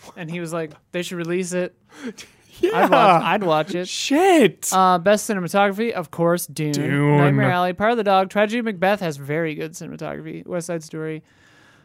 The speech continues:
Speaker 1: International feature, Drive My Car, Flea, The Hand of God, Luana, A Yak in the Classroom, and The Worst Person in the World from Norway. Love that movie. Gotta see Drive My Car, though.
Speaker 2: Nightmare Alley, a lot of nods here. I like it.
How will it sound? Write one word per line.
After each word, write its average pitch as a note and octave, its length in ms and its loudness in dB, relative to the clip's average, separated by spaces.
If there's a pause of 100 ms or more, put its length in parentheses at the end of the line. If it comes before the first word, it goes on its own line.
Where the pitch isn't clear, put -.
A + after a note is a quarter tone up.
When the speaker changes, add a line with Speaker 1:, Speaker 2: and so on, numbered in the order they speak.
(440)
Speaker 1:
International B3+ 520 2
feature, A#3+ 360 0
Drive G3+ 260 2
My G3 140 -2
Car, G#3+ 340 4
Flea, C#4 500 -2
The A#3 120 0
Hand A#3 240 -2
of G#3+ 80 -4
God, F#3+ 380 2
Luana, G3+ 640 -2
A F#3+ 80 -6
Yak F3+ 420 -2
in F#3+ 80 -6
the E3+ 80 -8
Classroom, A3 680 0
and F3 420 -2
The G#3 140 0
Worst D#3 300 -4
Person D3 280 -10
in C#3+ 80 -10
the C#3 60 -10
World A3 460 0
from C#3 240 -16
Norway. E3 680 -4 (540)
Love C#3+ 200 -12
that C#3+ 140 -10
movie. G3 300 -8
Gotta G3 220 -4
see A3+ 100 -12
Drive G3 240 -8
My E3 100 -12
Car, - 280 -14
though. F#3+ 80 0
Speaker 2:
Nightmare B3 180 2
Alley, A#3+ 160 2
a D3 40 2
lot G#3 140 2
of D#3 80 2
nods D#3+ 500 -2
here. B2+ 220 -6
I C3+ 40 -8
like F3 280 -4
it. - 220 -10